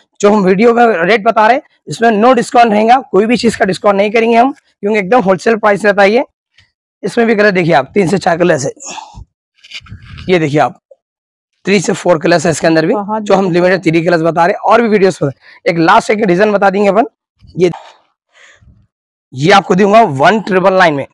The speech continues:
Speaker 1: दो हज़ार में
Speaker 2: ट्रिपल नाइन।
Speaker 1: पूरा heavy jerkin और ऐसा कसब बोल दो, local कसब नहीं रहता।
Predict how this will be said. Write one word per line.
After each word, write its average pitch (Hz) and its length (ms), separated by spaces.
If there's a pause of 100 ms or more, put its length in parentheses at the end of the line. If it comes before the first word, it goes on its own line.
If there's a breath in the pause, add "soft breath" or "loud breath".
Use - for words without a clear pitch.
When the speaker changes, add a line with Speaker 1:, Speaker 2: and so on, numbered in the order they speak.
(100)
Speaker 1:
दो 147 220
हज़ार 180 400
में 202 140
Speaker 2:
ट्रिपल 269 120
नाइन। 185 120 (220)
Speaker 1:
पूरा 254 480
heavy 185 380
jerkin 175 460 (320)
और 190 80
ऐसा 190 200
कसब 220 280
बोल 202 180
दो, 226 100
local 202 280
कसब 196 260
नहीं 170 140
रहता। 196 240